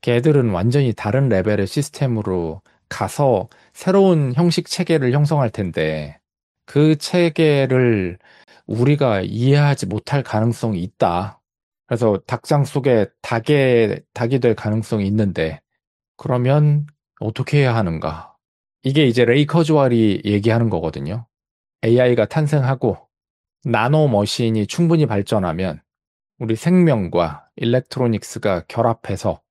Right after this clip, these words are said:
새로운 종의 탄생이 필연적이고 그 새로운 종의 탄생이 사실은 싱귤래리티에 도달한다라는 얘기를 하는 거거든요. 그러니까 특이점에 다다른다라는 얘기를 하는 거죠.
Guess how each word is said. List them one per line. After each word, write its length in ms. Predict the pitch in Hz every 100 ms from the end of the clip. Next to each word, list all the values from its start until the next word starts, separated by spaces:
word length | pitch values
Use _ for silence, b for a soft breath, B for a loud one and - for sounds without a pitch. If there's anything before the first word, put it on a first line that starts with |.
| _ _ _ _
새로운 460 | - 175 180 151
종의 400 | - 127 131 131
탄생이 1160 | - 165 160 160 151 131 120 123 117 95 87 98
필연적이고 760 | - 185 190 160 110 92 - 90 - _ _ _ _
그 100 | -
새로운 400 | 120 175 175 147
종의 380 | - 120 123 120
탄생이 840 | - 160 151 143 139 120 147 170 147 _ _ _ _ _
사실은 480 | _ 127 139 120 104
싱귤래리티에 920 | 98 175 175 156 131 113 - 117 101
도달한다라는 1080 | - 107 107 107 120 110 95 87 87 87 85
얘기를 200 | 80 -
하는 140 | 120 113
거거든요. 500 | 78 71 71 80 110 _ _ _ _ _ _
그러니까 340 | 120 98 85 - _ _
특이점에 460 | 180 165 - 131 104
다다른다라는 800 | 101 98 104 92 95 85 85 82
얘기를 220 | 85 -
하는 160 | 123
거죠. 360 | 104 78 104 92